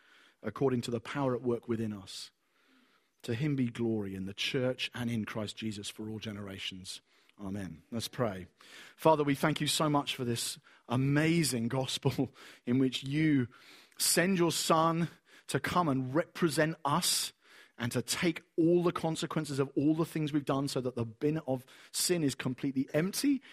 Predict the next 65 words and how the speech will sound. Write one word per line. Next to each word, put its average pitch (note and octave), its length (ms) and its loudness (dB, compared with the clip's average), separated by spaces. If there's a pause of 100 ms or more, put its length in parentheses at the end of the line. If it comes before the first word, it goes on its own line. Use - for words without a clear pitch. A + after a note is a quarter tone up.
and C#3+ 140 2
then D3 80 2
to D3 80 -2
give D3 160 2
us C3+ 100 0
new D3 220 2
life, E3+ 400 4
to D#3+ 100 0
rise E3+ 300 4
again, F3+ 300 2
to - 100 -4
enable E3 240 2
us D3+ 80 0
to E3+ 80 0
live D#3 140 2
victorious F#3+ 560 2
lives, F3 320 2
to E3 100 0
give F3+ 160 2
us E3 100 -2 (240)
your E3+ 240 8
spirit F#3 540 2
living F#3 320 2
inside F3 460 2
us, F#3+ 100 0
to D3 100 -2
shape F3+ 380 0
us G3+ 160 0
and D3+ 80 -2
give D3+ 140 0
us C3 80 -2
hope F#3 240 2
for F#3 100 -6
the D#3 100 2
future. E3+ 380 -2 (240)
What A#3+ 160 0
an B3+ 80 4
incredible B3+ 460 2
message, C4+ 360 2
Lord. A3 140 2
It's D4 160 -4
the A#3 100 4
best B3+ 280 0
news A#3+ 180 2
in B3 80 4
the B3 80 4
world. B3+ 400 2 (300)
And E3 100 0
we G3 100 4
pray B3+ 300 0
that G#3 140 4
we A3+ 100 4
would A3 140 2
be G3+ 100 4
able F#3+ 140 4
to F3+ 80 6
live F3 280 2
this G3 220 0
week G#3 380 0
in F3+ 200 6
light C4 260 6
of D#3 100 0
that A#2+ 180 -2
news, C3 380 0
to E3 160 2